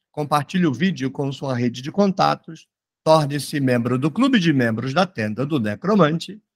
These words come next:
e apoie financeiramente o projeto de tradução. Torne-se um dos apoiadores que sustentam e, por isso, garantem o projeto de tradução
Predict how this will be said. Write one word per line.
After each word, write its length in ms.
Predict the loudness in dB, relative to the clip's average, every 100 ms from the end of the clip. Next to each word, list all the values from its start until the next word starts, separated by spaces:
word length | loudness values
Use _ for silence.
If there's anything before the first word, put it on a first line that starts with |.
| _ _ -4
e 120 | 0
apoie 680 | 0 2 6 6 6 0 -6 _
financeiramente 1080 | _ 2 4 4 0 -2 0 2 2 -2 -4
o 60 | -4
projeto 540 | 0 0 0 -2 -6
de 120 | -8
tradução. 720 | 0 2 2 0 -6 -12 -14 -20 _ _ _ _ _
Torne-se 840 | 2 2 2 -2 -2 -2 0 -2 -8 _ _ 2
um 240 | 6 6
dos 300 | 6 4 6
apoiadores 920 | 2 2 0 0 0 -2 -2 -4 -10 _ _ _ _ -20
que 160 | -20 _
sustentam 1040 | -8 -6 -2 4 6 6 4 2 0 -6 _ _ _ _ _ _ -16
e, 60 | -6
por 280 | 2 2 2
isso, 220 | -6 -4
garantem 760 | 4 6 8 4 2 -6 -8 -12 _ _ _ _ _
o 80 | -10
projeto 580 | 0 2 2 0 0 -6
de 120 | -6
tradução 760 | -2 -2 0 -4 -4 -6 -6